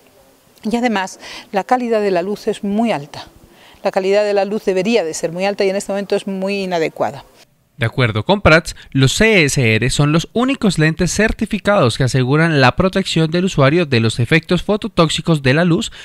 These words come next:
Speaker 2: previniendo la degeneración.
Speaker 1: Pues esto es lo que va a ocurrir en este siglo veintiuno con la luz. No solo vamos a querer tener luz, sino tener una luz que sea con una magnífica calidad, para lo cual tiene que tener una proporción de azul menor,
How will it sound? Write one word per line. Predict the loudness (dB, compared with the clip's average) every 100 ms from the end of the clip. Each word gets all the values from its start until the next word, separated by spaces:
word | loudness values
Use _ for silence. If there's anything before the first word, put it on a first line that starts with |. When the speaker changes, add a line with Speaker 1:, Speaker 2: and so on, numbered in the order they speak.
| -4
Speaker 2:
previniendo | 2 2 2 2 4
la | 4
degeneración. | 4 2 0 -2 -2 -4 -6 _ _ _ _ _ _ -20 -20 -10 -4
Speaker 1:
Pues | -2
esto | -2 -2
es | -2
lo | 0
que | 2
va | 2
a |
ocurrir | 2 0 0 0
en | -2
este | -6 -8
siglo | -4 0 0
veintiuno | -2 -4 -2 -2
con | -2 -2 -2
la | -4
luz. | -4 -6 -12 -20 -20 -20 -4
No | -2 0
solo | 0 2 2
vamos | 0 -4 -6
a |
querer | -2 -2 -2
tener | -2 -4 0
luz, | 0 0 -4
sino | -8 -4 -2
tener | -2 -2
una | 0 -2
luz | -2 -4
que | -6 -6
sea | 0 -2 -2 -10 -20 -20 _ -20 -6
con | -4
una | -2 -2
magnífica | -2 -2 -4 -4 0 0 0 -8 _
calidad, | -6 -4 -2 -2 -2
para | -2 -2
lo | -2
cual | 2 0
tiene | 0 -2
que | -2
tener | -2 -2 -2 -8 _
una | -4 -4
proporción | -4 -4 -4 -4 -4 -2
de | -2
azul | -2 -2 -2
menor, | -4 -6 -2 -2